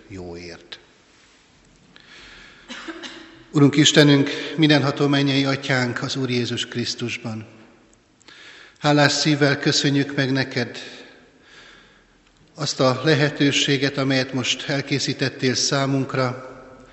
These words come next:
itt az úrvacsorai közösségben, hogy megújíthattuk a mi szövetségünket te veled. És ebből a kapcsolatból, Urunk, fakad minden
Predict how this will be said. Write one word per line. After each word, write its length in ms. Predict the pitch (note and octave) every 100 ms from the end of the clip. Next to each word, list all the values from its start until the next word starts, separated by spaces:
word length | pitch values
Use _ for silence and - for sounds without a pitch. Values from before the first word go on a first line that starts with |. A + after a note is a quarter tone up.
| - - - -
itt 180 | A#2 -
az 120 | B2
úrvacsorai 560 | C#3+ C#3 C#3 C3 B2+ A#2
közösségben, 1000 | C3 A#2 A#2+ - - A#2 G#2 A#2 A2 G#2+ - - - _ _ - - - - _
hogy 200 | C3 A#2+
megújíthattuk 680 | D3+ C#3+ D3 C#3+ C#3+ - C#3
a 60 | C3
mi 100 | A#2+
szövetségünket 1400 | - D3+ D3 D3+ - C3 C3+ B2+ C3+ A#2+ - - - -
te 140 | B2+ A#2+
veled. 560 | A#2+ A2+ A2 - - - - _ - - - - - _ _
És 80 | -
ebből 220 | D3+ C#3+
a 60 | C#3+
kapcsolatból, 640 | E3 - D3+ D3 C3+ C#3+
Urunk, 420 | D3+ D3 C#3+ - - - - - - - - -
fakad 400 | - D3 C#3+ B2
minden 760 | C#3 C3+ C3 C3 B2 B2 -